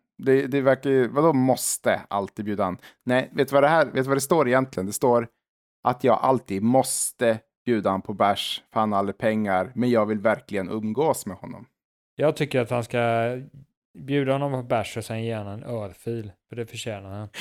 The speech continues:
Speaker 1: Ja, för varje öl så får han en ordentlig jävla s-, s-, jävla handflata på kinden. Bara,
Speaker 2: Det kanske inte, det kanske inte gör personen lyckligare som ger örfilarna. Det kanske gör ont i hans hand, men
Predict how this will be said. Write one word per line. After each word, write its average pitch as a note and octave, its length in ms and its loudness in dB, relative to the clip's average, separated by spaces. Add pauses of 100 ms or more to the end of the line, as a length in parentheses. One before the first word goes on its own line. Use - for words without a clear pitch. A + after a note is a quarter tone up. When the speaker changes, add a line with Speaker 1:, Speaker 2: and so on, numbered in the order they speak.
(180)
Speaker 1:
Ja, F3+ 240 8
för F3 120 2
varje E3 420 6
öl D3 160 2
så C#3+ 160 -4
får C#3 80 2
han B2+ 100 6 (100)
en - 60 0
ordentlig C3 600 0
jävla A2 200 -2
s-, - 140 -10 (240)
s-, C3+ 80 -16 (200)
jävla B2 360 2
handflata C3+ 760 0
på A#2 120 -10
kinden. G#2+ 400 -2
Bara, - 140 -10 (1300)
Speaker 2:
Det C3+ 80 -4
kanske D#3+ 320 2
inte, D#3 380 2
det D3 100 -8
kanske D#3+ 260 0
inte D#3 160 -4
gör D#3 380 6
personen B2 680 -2
lyckligare A#2 640 -4
som A#2 160 -6
ger A#2 200 0
örfilarna. A2 720 -4
Det A#2 80 -6
kanske A2+ 280 -6
gör A#2+ 120 0
ont A2 200 -6
i A2 40 -4
hans G#2+ 200 -6
hand, A#2+ 400 -4
men A2 280 -6